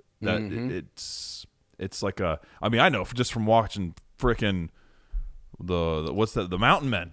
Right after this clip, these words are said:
Speaker 1: of History
Speaker 2: Yeah, yeah,
Speaker 1: Channel.
Speaker 2: yeah,
Speaker 1: I mean,
Speaker 2: yeah.
Speaker 1: you, you strike that thing in the wrong way and it, it could explode. Like,
Speaker 2: Right,
Speaker 1: it's not,
Speaker 2: right.
Speaker 1: it's a dangerous, it's a
Speaker 2: Dangerous.
Speaker 1: dangerous
Speaker 2: Yeah.
Speaker 1: process to, like, meddle with that kind of stuff. And yeah,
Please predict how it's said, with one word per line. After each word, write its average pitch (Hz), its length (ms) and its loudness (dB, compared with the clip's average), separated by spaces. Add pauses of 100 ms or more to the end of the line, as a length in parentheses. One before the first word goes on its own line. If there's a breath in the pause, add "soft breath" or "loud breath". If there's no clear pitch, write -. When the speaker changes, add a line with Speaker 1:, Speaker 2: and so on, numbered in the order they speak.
(140)
Speaker 1:
of 98 180 0
History 143 320 4
Speaker 2:
Yeah, 139 100 8
yeah, 160 80 8
Speaker 1:
Channel. 156 100 6 (200)
Speaker 2:
yeah, 98 60 -2
Speaker 1:
I 101 40 0
mean, 107 40 2
Speaker 2:
yeah. 135 140 6
Speaker 1:
you, 135 220 6 (160 soft breath)
you 127 100 4
strike 151 360 6
that 143 160 4
thing 143 220 2
in 139 60 2
the 127 80 0
wrong 135 280 4
way 143 300 6
and 110 100 0
it, - 120 -4
it 123 160 -2
could 98 260 0
explode. 151 680 4 (520 soft breath)
Like, - 160 8
Speaker 2:
Right, - 80 6
Speaker 1:
it's 135 240 2
not, 131 120 4
Speaker 2:
right. 123 100 6
Speaker 1:
it's 131 120 0
a 131 80 8
dangerous, 143 840 2
it's 113 80 -4
a - 80 2
Speaker 2:
Dangerous. 92 100 -2
Speaker 1:
dangerous 135 380 2
Speaker 2:
Yeah. - 60 -6
Speaker 1:
process 135 540 4
to, 107 380 -2 (600 soft breath)
like, 107 220 0
meddle 113 360 2
with 117 120 -2
that 95 200 0
kind 98 160 -4
of 87 80 -6
stuff. 98 420 -2
And 104 400 2 (500)
yeah, 131 300 6